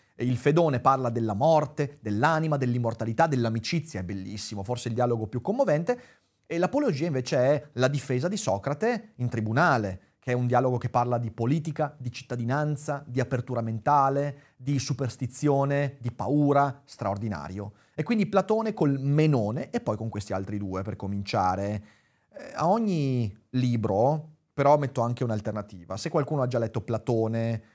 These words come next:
o magari non è interessato a Platone male, eh, c'è ovviamente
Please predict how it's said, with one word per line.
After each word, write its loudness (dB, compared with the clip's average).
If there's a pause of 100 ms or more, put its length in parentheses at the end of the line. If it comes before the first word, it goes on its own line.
(140)
o -12
magari -2
non 0
è 0
interessato -2
a -2
Platone -2
male, 0 (380)
eh, -10
c'è -2
ovviamente -2